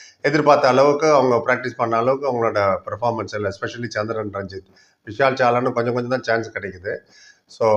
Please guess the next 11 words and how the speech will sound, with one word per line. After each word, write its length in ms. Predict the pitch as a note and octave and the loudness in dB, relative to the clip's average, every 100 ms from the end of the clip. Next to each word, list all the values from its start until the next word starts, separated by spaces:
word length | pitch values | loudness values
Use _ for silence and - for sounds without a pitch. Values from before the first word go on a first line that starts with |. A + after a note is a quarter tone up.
| G2+ F#2+ F#2+ | 4 2 2
மொத்தமே 200 | A#2 C#3+ | 2 4
நூத்தி 340 | D3+ D3 D3+ | 4 4 2
முப்பத்தி 320 | C#3 C3 C3 | 0 2 0
மூணு 160 | A#2+ A#2 | 0 0
பாயிண்ட் 240 | A#2 A#2+ | 2 2
தான் 100 | B2+ | 2
எடுத்திருக்கோம் 420 | A2+ - A#2 G2+ G2 | 0 0 -4 -4 -4
இந்த 140 | G#2 | -2
நாலு 320 | G#2 G#2+ G#2 | 0 2 2
ரைடரும் 280 | A2 A2 G#2+ | 0 0 -6
சேர்ந்து. 340 | - G2+ F2+ | -6 -10 -10